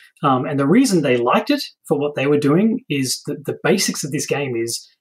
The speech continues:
it's a relaxing exploration game. There's no combat. The goal is for you to just be able to get in,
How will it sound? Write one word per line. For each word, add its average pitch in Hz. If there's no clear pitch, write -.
it's 170
a 139
relaxing 143
exploration 117
game. 123
There's 139
no 190
combat. 123
The 131
goal 156
is 131
for 135
you 131
to 123
just -
be 143
able 120
to 117
get 156
in, 123